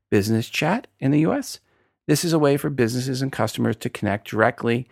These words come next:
to have questions asked and answered in real time, and for customers to keep their identity secure. There is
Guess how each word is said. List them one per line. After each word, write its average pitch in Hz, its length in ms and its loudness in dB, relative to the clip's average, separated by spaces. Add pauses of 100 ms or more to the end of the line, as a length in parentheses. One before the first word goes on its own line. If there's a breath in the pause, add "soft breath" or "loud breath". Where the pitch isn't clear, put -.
(380 soft breath)
to 104 100 -4
have 104 300 -2
questions 143 680 -2 (140)
asked 151 480 -2
and 110 220 -2
answered 131 400 -2
in 107 200 -2
real 107 180 0
time, 147 460 0 (920)
and 143 320 2
for 151 100 -8
customers 135 480 -2
to - 100 -14
keep - 300 -4
their 110 160 0
identity 95 580 -4
secure. - 540 -4 (1040)
There 120 320 0
is 135 380 -2